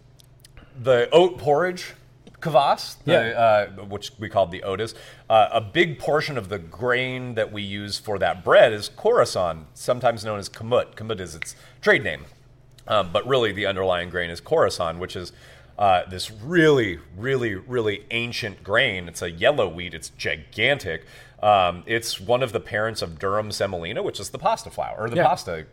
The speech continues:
Speaker 1: uh, grain. So it's got this really cool deal to it. So we wanted to,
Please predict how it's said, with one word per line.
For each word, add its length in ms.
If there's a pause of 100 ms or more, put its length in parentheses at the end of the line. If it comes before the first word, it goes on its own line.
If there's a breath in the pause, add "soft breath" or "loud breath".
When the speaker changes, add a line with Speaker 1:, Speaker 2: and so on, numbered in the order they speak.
(100)
Speaker 1:
uh, 180
grain. 300 (140)
So 200 (280 loud breath)
it's 120
got 160
this 160
really 200
cool 540
deal 340
to 160
it. 140
So 160
we 260
wanted 440
to, 420